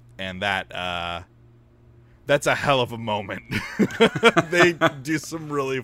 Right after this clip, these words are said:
funny stuff. 'Cause, like, they're,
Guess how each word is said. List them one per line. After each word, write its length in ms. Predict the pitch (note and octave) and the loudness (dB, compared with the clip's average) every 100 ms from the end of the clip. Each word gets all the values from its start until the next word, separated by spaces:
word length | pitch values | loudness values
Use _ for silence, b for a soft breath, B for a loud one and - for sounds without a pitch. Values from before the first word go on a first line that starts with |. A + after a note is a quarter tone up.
| - | -6
funny 300 | A#2 A2+ G#2+ | -8 -8 -10
stuff. 500 | - G#2+ F#2 F2+ - - F3 B B B | -12 -10 -10 -12 -18 -18 -18 B B B
'Cause, 160 | D3 C3 | -4 0
like, 220 | B2 G#2+ | 0 0
they're, 320 | B2+ A#2 A2 | 0 0 0